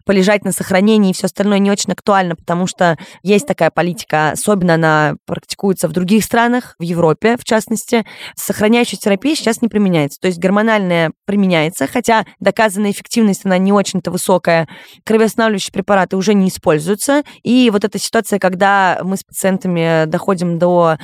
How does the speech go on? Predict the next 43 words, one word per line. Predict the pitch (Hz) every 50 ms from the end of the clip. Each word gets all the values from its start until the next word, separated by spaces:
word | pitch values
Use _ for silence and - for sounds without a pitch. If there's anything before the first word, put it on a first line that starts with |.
| - - - -
споров, | - - - - 208 208 - - - -
что | - - 165 165 160 160
«дайте | 180 190 202 196 - 175
мне | 175 175 170 165
капельницы, | - 185 180 - - 175 170 170 - - 170
сделайте | 151 156 185 180 175 - - 180
мне | 170 170
уколы», | 170 - - 190 180 170 160
а | 156
мы | 165 160
объясняем, | 160 160 156 - 196 185 170 165
что | - - - 156 - - - - - -
это | 165 180 - 175
неэффективно | 185 196 196 185 - - - - - 208 180 180 170 165
и | - - 180 180 170
сейчас | - - 180 -
это | - -
не | 180 165
применяется, | 170 180 185 185 185 175 165 160 - - 165
это | 156 156 - -
происходит | - 175 175 - - 180 170 165 -
ежедневно. | - 180 160 190 170 196 196 185 175 175 214 277 320 - - - - - - -
Но | 202 214 233 254
охранительный | 240 - - 214 220 226 226 - 226 202 190 190
режим | 196 202 170 196 202 180 170 -
и | - 190 190 185 180 165 - -
хороший | - 190 196 190 - - -
контроль, | - 170 175 - 233 285 311
конечно, | - 226 185 185 202 220 - - 202 175 - - - - -
иногда | - 185 180 185 190 190
помогает. | - 165 165 165 170 190 240 302 349 359 - - - - - - -
Но, | 196 214 233 254
опять | 247 - 214 185 180 156
же, | 156 156 156
к | -
сожалению, | - - 190 175 190 214 240 269 269 254 240
каждая | - 233 226 214 190 196 196
пятая | 190 185 160 - 175 175
беременность | 180 175 170 165 160 - - -
имеет | 180 175 170 -
право | - 175 165 156 156
на | 160 160 156
прерывание, | - 151 147 160 160 226 269 285 294 302 302 311